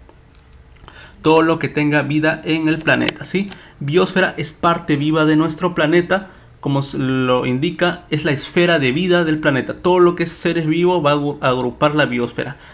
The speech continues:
Y la biomasa, bio, vida, masa, peso, ¿sí? El peso de los seres vivos, ¿sí? Muy bien, el siguiente término sería bioma. Bioma es el ecosistema terrestre o acuático. Vamos a hablar de un bioma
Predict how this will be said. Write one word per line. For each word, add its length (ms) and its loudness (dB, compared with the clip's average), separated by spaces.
Y 120 0
la 100 4
biomasa, 720 2
bio, 600 -2
vida, 520 0
masa, 640 0
peso, 560 -2
¿sí? 380 -2
El 160 2
peso 320 0
de 80 0
los 120 -2
seres 220 0
vivos, 300 -4
¿sí? 240 0
Muy 200 4
bien, 320 0
el 220 -2
siguiente 560 -2
término 560 -2
sería 260 -4
bioma. 560 -2
Bioma 360 2
es 80 -4
el 80 -2
ecosistema 720 -4
terrestre 600 -4
o 120 0
acuático. 500 -2
Vamos 260 0
a 40 -2
hablar 180 0
de 60 0
un 80 -2
bioma 560 0